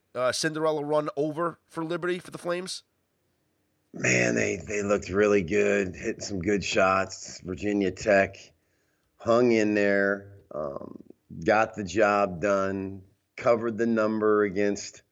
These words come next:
Speaker 2: a feisty Saint Louis team, uh, laying ten, won by fourteen. I like this team. I like this Virginia Tech team. If I'm laying chalk, sometimes you ask yourself a question,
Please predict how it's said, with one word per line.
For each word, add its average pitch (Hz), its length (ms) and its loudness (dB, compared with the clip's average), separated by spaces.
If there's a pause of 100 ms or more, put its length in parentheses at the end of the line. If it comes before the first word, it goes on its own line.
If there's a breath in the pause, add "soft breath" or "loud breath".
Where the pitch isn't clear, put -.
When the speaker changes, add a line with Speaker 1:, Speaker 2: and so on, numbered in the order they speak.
(440)
Speaker 2:
a - 60 -8
feisty 104 540 -2
Saint 107 320 -2
Louis 98 340 0
team, 92 400 -2 (240)
uh, 76 360 -4 (600)
laying 104 360 2
ten, 101 440 2
won 98 240 0
by 101 160 4
fourteen. 98 760 -2 (920 soft breath)
I 101 80 0
like 85 260 -2
this 82 180 -12
team. 85 440 -10
I 82 40 -12
like 92 180 -4
this 85 100 -12
Virginia 80 400 -8
Tech 78 260 -2
team. 82 220 -4
If 78 120 -4
I'm 92 160 2
laying 87 240 2
chalk, 82 500 0 (120)
sometimes 117 520 0
you 92 80 2
ask 87 200 -2
yourself 82 320 -4
a 80 60 -10
question, 80 560 -4